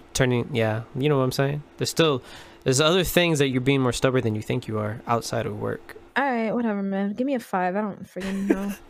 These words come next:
Speaker 1: <laughs> I didn't say a five. I said a four point five.
Speaker 2: Whatever. I don't
Speaker 1: <laughs>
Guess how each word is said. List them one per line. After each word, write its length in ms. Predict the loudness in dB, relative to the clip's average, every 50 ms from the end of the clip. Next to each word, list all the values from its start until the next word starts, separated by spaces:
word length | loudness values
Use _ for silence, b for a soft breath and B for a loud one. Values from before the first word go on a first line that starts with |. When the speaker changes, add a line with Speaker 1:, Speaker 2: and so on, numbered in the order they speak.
| -20 -20
Speaker 1:
<laughs> 280 | -20 -14 _ -2 2 4
I 80 | 6
didn't 180 | 6 6 6 6
say 220 | 6 6 6 6 4
a 40 |
five. 220 | 4 4 4 4 4
I 40 | 4
said 160 | 4 4 2
a 40 | 2
four 240 | 2 4 4 4 4
point 300 | 4 4 4 4 2 2
five. 460 | 2 2 2 2 0 -2 -4 -8 -12 -18 -20 -20 -20 -20 _ _ _
Speaker 2:
Whatever. 720 | -2 0 2 2 2 2 2 0 0 0 0 0 0 -2 -4 -8 B B B B
I 40 |
don't 540 | -4 -2 -2 -2 -2 -2 -2 -4 -4 0 2
Speaker 1:
<laughs> 720 | 2 2 2 2 0 0 0 0 0 0 0 0 -2 -2